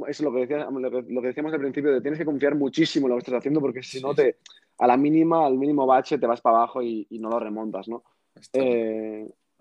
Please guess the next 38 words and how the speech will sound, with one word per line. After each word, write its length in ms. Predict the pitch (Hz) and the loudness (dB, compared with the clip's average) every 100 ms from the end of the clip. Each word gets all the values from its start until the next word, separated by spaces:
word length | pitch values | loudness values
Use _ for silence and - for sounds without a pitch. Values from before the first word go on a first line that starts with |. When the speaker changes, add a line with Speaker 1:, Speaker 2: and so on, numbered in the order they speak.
| _ _ _ _ _ | _ _ _ _ _
Speaker 1:
pero 140 | - 143 | 2 6
bueno, 180 | 147 135 | 6 4
yo 120 | 131 | 0
considero 280 | 160 170 147 | 0 0 0
que 60 | |
tuve 200 | 139 139 | 0 -2
suerte 400 | 120 147 147 165 | 0 -2 0 -2
y 40 | 135 | -2
que 140 | 127 | -4
no 240 | 120 127 | -2 -2
tardé 280 | 147 160 139 | 0 0 0
tanto 320 | 127 143 147 135 | 0 -2 -2 -2
realmente 420 | 131 131 135 127 | -2 -2 -4 -4
en, 160 | 123 - | -6 -6
en 160 | 120 | -4
irme 240 | 123 123 113 | -2 0 0
bien, 180 | 127 135 | 0 -2
porque 200 | 127 110 | -6 -4
cuatro 280 | 123 127 127 | -2 -2 -4
meses, 280 | 127 135 - - | -6 -10 -12 -2
cinco 180 | 131 120 | 2 2
meses 320 | 127 139 - _ _ _ _ _ - | 2 0 -4 _ _ _ _ _ -2
no 180 | 131 147 | 2 2
es 80 | - | 4
tanto. 260 | 143 160 | 4 4
Hay 60 | 143 | 4
gente 240 | 147 156 | 4 2
que 100 | 139 | 2
Speaker 2:
No. 0 | |
Speaker 1:
está 240 | 117 147 - | 2 0 0
años 320 | 131 151 151 | 0 2 2
hasta, 340 | 131 - 131 127 | -2 0 0 0
hasta 200 | 131 127 | -2 -2
el 60 | |
momento 280 | 123 131 127 | 0 0 0
que 80 | 123 | 2
le 100 | 120 | 2
llega. 360 | 123 131 170 | 2 2 0